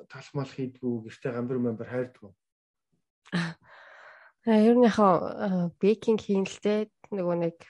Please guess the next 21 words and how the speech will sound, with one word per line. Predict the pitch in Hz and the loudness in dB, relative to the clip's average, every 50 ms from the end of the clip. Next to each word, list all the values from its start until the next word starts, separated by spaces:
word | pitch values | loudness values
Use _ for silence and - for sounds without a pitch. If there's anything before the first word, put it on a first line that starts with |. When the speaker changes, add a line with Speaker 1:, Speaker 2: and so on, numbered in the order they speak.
| _ | _
Speaker 2:
би | - 214 | -6 -6
чинь | 214 - - 196 - | -4 -4 -6 -6 -6
гэхдээ | - - - 190 175 | -6 -2 2 2 2
бас | 175 - - - | 2 2 -4 -4
нөгөө | - 180 170 165 165 | -2 0 0 0 0
гурил | - 180 180 185 185 - | 0 2 2 2 2 2
идэж | 190 170 170 - - | 0 -2 -2 -4 -12
болохгүй. | - - - - - _ - - 175 175 190 - _ - _ _ _ _ _ - 131 | -16 -14 -12 -12 -14 _ -2 0 0 0 -2 -6 _ -20 _ _ _ _ _ -2 0
Speaker 1:
Оо, | 139 147 151 151 147 | 2 4 4 4 4
Speaker 2:
Gluten-, | 180 | 2
Speaker 1:
тийм | 190 196 190 185 | 2 0 0 -2
шүү | - - 113 | -4 -8 -14
дээ. | - _ _ _ _ _ _ _ - | -18 _ _ _ _ _ _ _ -4
Speaker 2:
gluten | - 196 196 - - - 214 208 | -2 -2 -2 -4 -4 -2 -2 0
free | - 208 190 185 | 2 2 2 2
dietтэй | 180 - 170 170 160 165 170 - - - - - 170 | 2 0 0 0 2 0 -2 -4 -8 -10 -4 -4 -4
болохоор | 170 - - - 190 - _ | -4 -4 -6 -6 -8 -6 _
тэгээд | - 196 175 185 190 _ _ _ _ - - - - - - - - _ _ _ _ _ _ _ - | -6 -4 -4 -4 -6 _ _ _ _ -20 -20 -20 -20 -20 -20 -20 -20 _ _ _ _ _ _ _ -6
яг | 190 175 | -4 0
хоо | 185 196 190 | 2 4 6
almond, | 185 185 208 226 233 247 247 240 233 226 220 233 | 6 6 4 4 4 4 4 4 4 2 0 -4